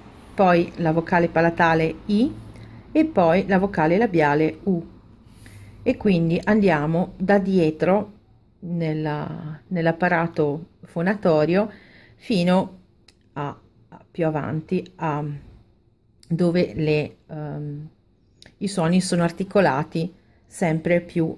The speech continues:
in avanti nella, nella bocca. Questi simboli indicano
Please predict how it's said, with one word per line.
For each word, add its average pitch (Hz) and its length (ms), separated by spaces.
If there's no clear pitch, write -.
in 165 180
avanti 156 440
nella, 139 580
nella 151 260
bocca. - 560
Questi 262 360
simboli 294 840
indicano 302 720